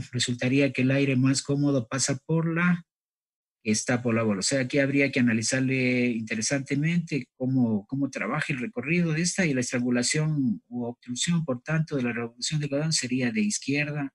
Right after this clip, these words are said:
a derecha. Tendríamos que tener este concepto claro para aplicar y poderlas comprar. Em, se ocupan bastante.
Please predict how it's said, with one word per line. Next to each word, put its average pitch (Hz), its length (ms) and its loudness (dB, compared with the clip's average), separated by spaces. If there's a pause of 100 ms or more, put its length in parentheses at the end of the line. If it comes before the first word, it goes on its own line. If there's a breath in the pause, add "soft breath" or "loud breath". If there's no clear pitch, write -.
a 113 100 -6
derecha. 104 460 -6 (100)
Tendríamos 135 300 -2
que 135 80 -8
tener 139 240 0
este 156 220 -2
concepto 160 500 -2
claro 185 340 0
para 127 140 -4
aplicar 123 380 -4
y 160 80 0
poderlas 117 420 -6
comprar. 110 400 -4 (920)
Em, 120 840 0 (720)
se - 140 -6
ocupan 170 300 4
bastante. 131 440 2